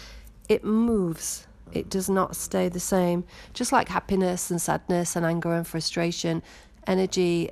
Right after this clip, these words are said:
is triggered by thoughts and circumstances and reminders. It reminds us, reminds us of something, even if it's subconscious. So it can be, it, you can feel really calm and comfortable, and then the next minute it just washes over you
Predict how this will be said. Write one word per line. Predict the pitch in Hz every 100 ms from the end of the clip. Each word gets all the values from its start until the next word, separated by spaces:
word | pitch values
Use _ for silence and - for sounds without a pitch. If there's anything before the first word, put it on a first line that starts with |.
| -
is | 170 165
triggered | - - 170 185 170 -
by | 165 170 170 156
thoughts | - 175 165 - - - - - - - - - - -
and | 175
circumstances | 160 185 175 175 170 175 170 - 170
and | 170 170
reminders. | 170 170 175 170 165 160 - - -
It | -
reminds | 196 185 185 175
us, | 170 170 -
reminds | - 175 180 180 170
us | 165 165
of |
something, | - 185 180 190 175 - - 190
even | 180
if | 180 -
it's | -
subconscious. | - - 185 180 - 170
So | - 180
it | 180 175
can | - 208
be, | 185 170 170 175 - - - - -
it, | -
you | 214
can | 196 208
feel | 190 208 190
really | 202 247 247
calm | - 202 196 190 196 -
and | -
comfortable, | 170 185 170 190 185 175 180 175 -
and | 170 175
then | 170
the | 170
next | 185 - - -
minute | 180 175 - -
it | 160 -
just | - 160 170
washes | 135 104 - 175
over | 175 170 165
you | 170 165 175